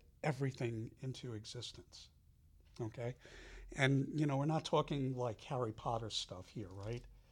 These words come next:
I, I can imagine God over, well, time didn't exist <laughs> before the beginning, but I, I can imagine God designing and figuring out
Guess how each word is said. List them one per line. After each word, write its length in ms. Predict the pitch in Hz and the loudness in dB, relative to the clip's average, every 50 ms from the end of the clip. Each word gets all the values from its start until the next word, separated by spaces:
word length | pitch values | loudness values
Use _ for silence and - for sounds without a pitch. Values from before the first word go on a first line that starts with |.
| - - - - - - - - - | -20 -20 -20 -20 -18 -16 -12 -2 2
I, 180 | 160 160 156 - - | 2 2 4 4 6
I 100 | 151 156 | 6 6
can 180 | 156 - 175 160 | 8 8 8 8
imagine 680 | 147 143 139 143 139 139 131 120 135 131 123 117 120 - - - - - - - - - - - - - - 143 | 8 8 6 6 6 6 4 4 4 4 4 2 0 -2 -10 -18 -20 -20 -20 -20 -20 -20 -20 -20 -20 -14 -10 0
God 480 | - 147 131 123 117 110 107 98 101 - - - - - | 4 8 8 10 10 8 6 4 0 -8 -12 -16 -4 0
over, 640 | 147 143 139 143 135 123 127 123 120 117 117 107 - - - - - - - - - - - - - - - - - - - - - - - - - - - - 160 139 | 2 4 4 4 4 4 4 4 4 4 2 -2 -4 -12 -18 -20 -20 -20 -20 -20 -20 -20 -18 -16 -16 -14 -14 -14 -14 -16 -16 -18 -20 -20 -20 -20 -20 -14 -10 -8 -6 -2
well, 200 | 135 147 135 131 | 0 0 0 0
time 320 | - - - 170 165 165 156 | 0 2 4 6 6 6 6
didn't 280 | 139 139 127 123 120 | 4 2 2 2 -2
exist 600 | 120 104 110 120 143 151 135 - - - - - - - - - - - - - - - | -2 -2 0 0 0 0 0 0 0 -2 -4 -8 -16 -18 -18 -18 -18 -20 -20 -18 -8 -2
<laughs> 960 | - - - - 143 - - - - - - - - 135 - 165 147 131 - | -2 -2 2 0 0 0 -2 -18 -16 -14 -10 -4 -2 0 2 2 2 2 2
before 340 | - 143 - - 160 127 139 | -2 -2 2 4 4 4 4
the 100 | 127 127 | 4 0
beginning, 500 | 120 123 117 135 147 135 107 90 95 98 - - - - - - - - - | -2 0 0 2 2 2 0 -2 -6 -10 -12 -16 -20 -20 -20 -20 -12 0 4
but 300 | 113 120 123 123 123 - - - - - - - | 4 6 6 4 2 0 -14 -18 -18 -14 -6 -4
I, 140 | 151 151 - - | -4 -4 -2 0
I 120 | 143 147 151 | 0 0 2
can 180 | - 170 147 | 2 0 2
imagine 600 | 135 135 131 131 143 156 156 - - 143 143 139 | 2 2 2 2 2 2 0 0 0 0 0 0
God 460 | 123 135 131 131 123 113 98 92 98 - - - - - - - - - - - - - - - | 2 2 4 4 4 2 0 -4 -10 -12 -16 -20 -20 -18 -18 -18 -20 -20 -20 -20 -20 -16 -4 0
designing 920 | 147 139 127 139 143 151 156 156 151 147 151 139 117 101 92 85 90 104 - - | 0 2 2 2 6 6 6 8 8 6 6 4 4 2 -2 -6 -8 -10 -10 -8
and 220 | - 131 127 117 - - - - | -4 -2 -2 -4 -4 -8 -6 -2
figuring 480 | 175 151 139 165 147 143 143 139 139 | -2 0 2 2 2 2 2 2 2
out 380 | 127 131 127 113 101 80 - | 4 4 2 2 0 -2 -8